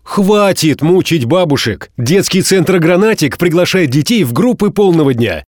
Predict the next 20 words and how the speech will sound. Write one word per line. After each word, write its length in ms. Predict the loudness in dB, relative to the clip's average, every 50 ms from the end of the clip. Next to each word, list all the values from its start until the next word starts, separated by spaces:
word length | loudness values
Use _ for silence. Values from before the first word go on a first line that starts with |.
| _ _ _ _
День 280 | -2 0 2 2 2
открытых 460 | 2 0 0 0 0 2 2 0 0
дверей 320 | 0 0 0 2 2 0 0
четвёртого 540 | -2 -4 -2 0 0 0 0 2 0 0 0
сентября 480 | 0 0 0 0 0 0 0 0 0 0
в 80 | 0 -2
одиннадцать 480 | -2 0 0 0 0 0 -2 -2 -4
утра. 320 | -2 -2 -2 -2 -2 -4 -8 -14 _ _ _ _ -8
Заходите 680 | -4 -4 -2 0 0 0 2 2 2 2 2 2 2
на 100 | 2 2
гранатик 460 | 2 2 2 2 0 0 -2 -2 -2
точка 320 | 0 0 0 0 0 0
ру 200 | 0 2 0 0
и 180 | 0 0 0 2
на 100 | 2 2
Большую 340 | 2 0 0 0 2 2 2
Разночинную, 680 | 2 0 0 -2 -2 0 0 0 2 2 2 2 2
двадцать 420 | 2 0 -2 -2 0 -2 -2 -2 0
пять 240 | -2 -2 -2 -2 -4
А. 240 | -4 -4 -4 -6